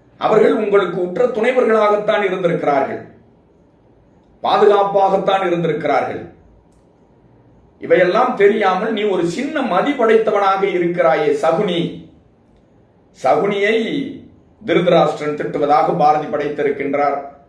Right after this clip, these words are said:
பாரதியே சகுனியை அறிமுகப்படுத்துகிற பொழுது, "கள்ளச் சகுனி" என்றும், "தீய சகுனி" என்றும், "அருளற்ற சகுனி" என்றும், "மாயச் சகுனி" என்றும்,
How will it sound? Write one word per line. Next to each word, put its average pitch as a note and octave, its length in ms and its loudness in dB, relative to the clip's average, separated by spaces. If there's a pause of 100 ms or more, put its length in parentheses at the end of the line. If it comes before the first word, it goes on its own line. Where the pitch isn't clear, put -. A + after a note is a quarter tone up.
(340)
பாரதியே F3 640 2
சகுனியை F3+ 520 -2
அறிமுகப்படுத்துகிற D3+ 1000 0
பொழுது, E3+ 320 0 (1700)
"கள்ளச் E3 480 2
சகுனி" E3+ 280 -2
என்றும், E3+ 520 -4 (1500)
"தீய F#3+ 300 2
சகுனி" F3+ 440 0
என்றும், F3 600 -2 (800)
"அருளற்ற F#3+ 580 2
சகுனி" F3+ 380 -2 (100)
என்றும், G3+ 480 -6 (580)
"மாயச் A3 540 2
சகுனி" F3 380 0
என்றும், A3 420 -2